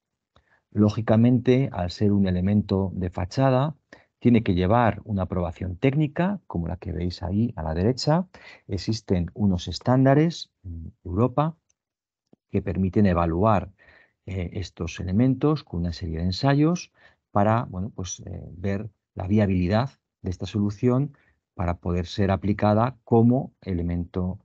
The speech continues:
de fachada. Bueno, pues hasta aquí hemos visto los cuatro grandes grupos de elementos, eh, de entramado ligero,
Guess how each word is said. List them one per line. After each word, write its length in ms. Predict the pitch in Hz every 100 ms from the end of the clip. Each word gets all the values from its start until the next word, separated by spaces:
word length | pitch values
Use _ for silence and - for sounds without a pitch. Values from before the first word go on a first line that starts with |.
| _ -
de 140 | 87
fachada. 460 | 82 76 - - _ _ _ _ _ _ _ _ _ _ _ _ _ _ _ _ _ _ _
Bueno, 200 | 123 131
pues 140 | 117 107
hasta 160 | 113
aquí 160 | 113 143
hemos 180 | 156 139
visto 500 | 151 - 165 180 -
los 280 | 104 98 95
cuatro 540 | - 113 135 135 113
grandes 540 | 107 113 113 107 101 95
grupos 680 | 113 139 120 92 87 - _ -
de 260 | 87 92
elementos, 640 | 90 90 98 95 98 92 95
eh, 260 | 87 85 _ _ _ _ _
de 280 | 95 95 90
entramado 480 | 87 90 90 95 92
ligero, 560 | 90 135 143 175 208